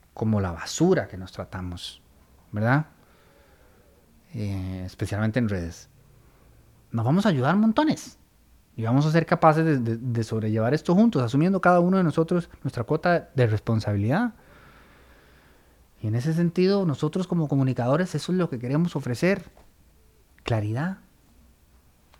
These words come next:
Respuestas. Que a veces, reitero, no van a ser, no van a ser enteramente felices. Y que sin lugar a dudas, en cualquier cantidad de ocasiones van a generar cualquier cantidad, eh,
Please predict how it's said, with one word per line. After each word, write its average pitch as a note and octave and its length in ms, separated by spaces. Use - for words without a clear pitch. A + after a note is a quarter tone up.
Respuestas. A2 880
Que - 100
a G2 80
veces, D3+ 440
reitero, D3 440
no A#2 100
van D#3 140
a E3 60
ser, F3 180
no B2+ 340
van D#3 120
a D#3+ 60
ser E3+ 160
enteramente E3+ 540
felices. E3 360
Y F#3 100
que G3 100
sin D3+ 200
lugar D3 260
a G#3 60
dudas, F#3+ 240
en E3 100
cualquier C#3+ 400
cantidad E3 260
de C#3 40
ocasiones C#3+ 340
van A2+ 160
a B2 60
generar A2 280
cualquier A2 300
cantidad, B2+ 460
eh, F#2 540